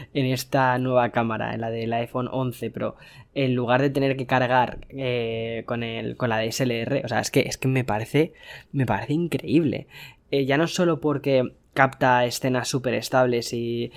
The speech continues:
o sea, al final la estabilidad es importante porque es lo que te permite generar escenas súper cinematográficas y que no te maree, no tengas esa sensación de, de, de mareo. Ya, o sea, pero para mí incluso es más im-, porque al, al final eso lo puedes suplir, eso lo puedes suplir con un, con un gimbal, ¿sabes?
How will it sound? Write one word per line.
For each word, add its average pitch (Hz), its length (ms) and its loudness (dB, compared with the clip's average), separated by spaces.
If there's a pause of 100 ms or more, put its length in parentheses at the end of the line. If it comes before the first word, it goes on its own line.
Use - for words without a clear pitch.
(140)
o - 40 -18
sea, 143 160 8
al 131 100 4
final 147 240 0
la 202 60 4
estabilidad 143 540 4
es 143 120 -2
importante 131 600 0
porque 127 400 -2
es 127 120 -4
lo 139 80 -2
que 143 80 0
te 135 100 -4
permite 123 340 -2
generar 123 320 0
escenas 120 360 -4
súper 120 280 -4
cinematográficas 117 960 -4 (240)
y 139 120 0
que 131 280 4
no 131 180 0
te 135 120 0
maree, 120 360 0
no 120 120 -2
tengas 123 240 -4
esa 127 120 -8
sensación 123 540 -2
de, 113 200 -2
de, 117 340 -2
de 120 120 -2
mareo. 113 400 0
Ya, 160 540 6
o 143 40 -6
sea, 143 320 2 (120)
pero 143 380 4 (120)
para 127 240 6
mí 135 200 2
incluso 143 440 0
es 131 60 -2
más 131 180 -6
im-, 131 100 -6
porque 139 200 4
al, 147 160 8
al 143 100 2
final 185 220 0
eso 202 160 0
lo 160 80 0
puedes 160 240 2
suplir, 147 460 0 (300)
eso 151 180 -2
lo 156 100 2
puedes 143 220 2
suplir 135 260 -2
con 131 160 0
un, 117 720 -4
con 139 140 2
un 139 160 4
gimbal, 113 420 0
¿sabes? 139 360 -2